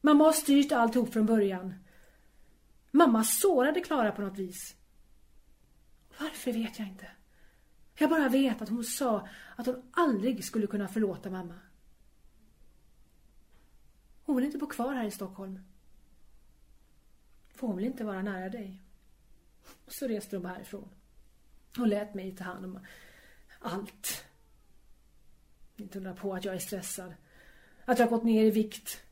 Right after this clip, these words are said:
Är utsliten. Att jag varit sjukskriven sex veckor förra halvåret. Utan att läkarna kunnat utröna vad det är för fel på mig. Jag hade gått in i väggen, som, som det heter.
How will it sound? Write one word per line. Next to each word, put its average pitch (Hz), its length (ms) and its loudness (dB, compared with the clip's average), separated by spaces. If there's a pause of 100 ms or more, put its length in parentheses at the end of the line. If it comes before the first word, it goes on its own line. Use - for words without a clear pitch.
(140)
Är 247 180 4
utsliten. 220 840 0 (1500)
Att 269 160 2
jag 302 100 10
varit 294 200 6
sjukskriven 285 640 8
sex 294 360 0
veckor 254 460 2
förra 233 280 4
halvåret. 208 760 0 (340)
Utan 240 300 2
att 208 60 0
läkarna 226 360 2
kunnat 208 280 -4
utröna 202 540 -2
vad 214 120 2
det 202 60 0
är 180 40 -4
för 202 120 -10
fel 226 280 -2
på - 100 -10
mig. 190 280 -8 (1400)
Jag 240 100 -2
hade 269 320 0 (240)
gått 302 200 4
in 269 140 8
i 262 60 8
väggen, 240 540 2
som, 208 440 -6
som 208 180 -6
det 185 60 -4
heter. 180 420 -10